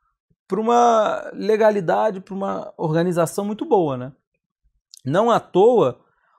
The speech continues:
é, tem até o, né, pra quem é muito de mercado financeiro, olha,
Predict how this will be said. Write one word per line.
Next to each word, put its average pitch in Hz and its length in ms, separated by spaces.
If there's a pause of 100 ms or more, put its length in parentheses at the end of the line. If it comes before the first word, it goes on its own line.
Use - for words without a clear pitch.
(260)
é, 127 720
tem 147 140
até 170 240
o, 139 600
né, 127 360 (160)
pra 117 100
quem 139 200
é 139 40
muito 135 300
de 127 80
mercado 127 380
financeiro, 131 500
olha, 131 400